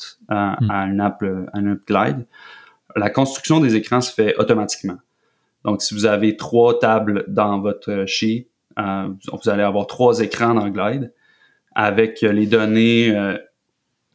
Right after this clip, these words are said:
Speaker 1: essentiellement toutes, toutes visibles. Ce qui, ce qui a à être visible est visible. Fait qu'on fait comme un travail automatique, euh, dès le départ. On met ça dans une grille où vous pouvez choisir une liste,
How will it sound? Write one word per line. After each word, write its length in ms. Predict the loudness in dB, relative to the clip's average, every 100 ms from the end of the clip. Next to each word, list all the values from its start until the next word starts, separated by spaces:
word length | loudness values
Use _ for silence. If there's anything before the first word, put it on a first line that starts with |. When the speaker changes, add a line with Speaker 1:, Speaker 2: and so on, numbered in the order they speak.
| _
Speaker 1:
essentiellement 600 | -4 0 0 0 2 2
toutes, 340 | 0 -2 -4 -6 _ _ -20 _ _ -16
toutes 200 | 0 0
visibles. 400 | 2 0 2 2
Ce 120 | 0 -2
qui, 220 | 0 0
ce 100 | 0
qui 120 | 2
a 120 | 4
à 80 | 4
être 200 | 0 -2
visible 320 | -6 -2 0 0
est 60 |
visible. 340 | -2 -4 -4 -4
Fait 100 | -4
qu'on 140 | -4
fait 220 | 0 -2
comme 180 | 2 0
un 120 | 0
travail 400 | -4 -2 2 2
automatique, 760 | 2 0 0 -2 -4 -6 -10 -20 -20 _ _ -6
euh, 100 | -2
dès 120 | 0
le 60 | 0
départ. 440 | 2 4 4 4
On 100 | 2 -2
met 120 | -2
ça 140 | -2
dans 140 | -2 0
une 180 | -2
grille 540 | -2 2 2 2 0 -6 _ _ -14
où 80 | -12
vous 60 |
pouvez 240 | -12 -4 -4
choisir 400 | 0 0 0 0
une 140 | 0
liste, 500 | 2 0 -2 -8 -14